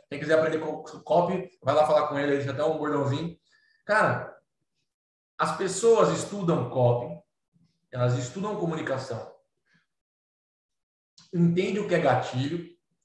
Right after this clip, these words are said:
compreende o que é gatilho, compreende o que são as coisas básicas, que é uma headline, a coisa, pra quem é do marketing digital, pra fazer uma página de vendas, um anúncio,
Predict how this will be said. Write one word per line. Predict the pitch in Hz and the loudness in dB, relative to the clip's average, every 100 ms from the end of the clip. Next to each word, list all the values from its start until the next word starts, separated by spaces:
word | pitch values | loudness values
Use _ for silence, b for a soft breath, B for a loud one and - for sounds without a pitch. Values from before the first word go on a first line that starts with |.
| _ | _
compreende | 180 233 - 180 123 123 - 170 - 120 | -4 -2 -2 0 4 4 2 -4 -10 -10
o | |
que | 123 | -6
é | |
gatilho, | 117 - - 180 190 | -6 -8 -10 -6 -6
compreende | 143 123 135 175 233 185 | -6 -6 -4 -2 -2 0
o | 160 | -2
que | 147 127 | -2 -6
são | 131 123 | -2 -2
as | |
coisas | - 123 117 | -2 -4 -4
básicas, | - 117 170 - - | -2 2 4 4 0
que | 139 | -2
é | |
uma | 131 | 0
headline, | 127 123 127 123 170 165 | 2 2 2 4 4 2
a | 165 | 0
coisa, | 143 156 165 - _ | -2 -2 -8 -12 _
pra | 123 | -6
quem | 127 | -4
é | 127 | -2
do | |
marketing | 117 120 120 | 0 0 -2
digital, | 120 117 117 127 - - _ _ _ _ _ _ _ _ _ _ _ _ _ - | -4 -4 -2 -2 -4 -10 _ _ _ _ _ _ _ _ _ _ _ _ _ -14
pra | 117 | -6
fazer | 117 | -2
uma | 123 - | 0 0
página | 131 131 | -2 0
de | 117 | -2
vendas, | 123 151 170 131 123 | -2 0 2 2 0
um | |
anúncio, | 123 120 160 170 | 0 0 0 -2